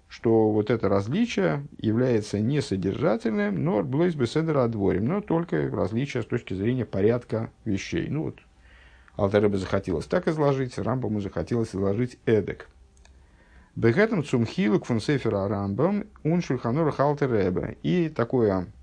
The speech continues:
различие в порядке, оно согласно различию между книгой Рамбама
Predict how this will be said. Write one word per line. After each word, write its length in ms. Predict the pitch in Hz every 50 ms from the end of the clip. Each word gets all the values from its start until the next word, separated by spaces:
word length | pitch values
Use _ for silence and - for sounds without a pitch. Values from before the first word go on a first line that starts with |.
| - - - - - - - - -
различие 680 | - 113 113 110 110 113 127 120 107 - - 87 76 76
в 100 | - -
порядке, 680 | - - 104 117 165 214 240 247 - - 202 180 175 - _ _ - _ _ _ _ _ _ - _ - - _ - -
оно 280 | - 104 113 143 151 147
согласно 840 | - - 113 113 120 127 123 117 107 - - 104 87 90 85 92 - _ _ - - - - - _ _ - - - _ - - - - _ _ _ _ _ _ _ _ _ -
различию 720 | - 127 113 113 110 110 127 131 120 - - - 101 98 98
между 580 | 98 101 117 120 117 107 101 104 101 90 90 -
книгой 400 | - - 107 98 90 82 64 -
Рамбама 580 | 101 156 202 220 220 233 220 208 208 202 202